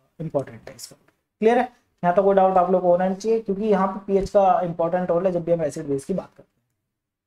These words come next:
Formality फिर आ जाते हैं। Formality बच्चों उनके लिए यूज़ होते हैं जिनका कोई, अ, जिनका molecular weight जो है आपको, अ,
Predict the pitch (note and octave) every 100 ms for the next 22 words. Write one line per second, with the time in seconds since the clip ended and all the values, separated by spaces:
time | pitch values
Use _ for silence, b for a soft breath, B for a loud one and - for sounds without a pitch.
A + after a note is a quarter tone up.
0 | _ _ _ _ _ _ G#3 G#3+ A3 A3+
1 | A#3+ C4+ C4 A#3 A3 G#3+ B3 B3 G#3 G3
2 | G3+ G3+ G#3+ G#3 G#3 G3+ G3+ G3 G3 F#3+
3 | F3+ G#3+ F#3 F#3 G#3 G3+ G3 G3 D#3+ D#3+
4 | D#3+ F3+ G3+ F#3+ F3 F3+ F#3+ G#3 F#3 F3+
5 | E3+ E3 E3 D#3 - G#3+ B3+ - _ _
6 | _ - D3+ D#3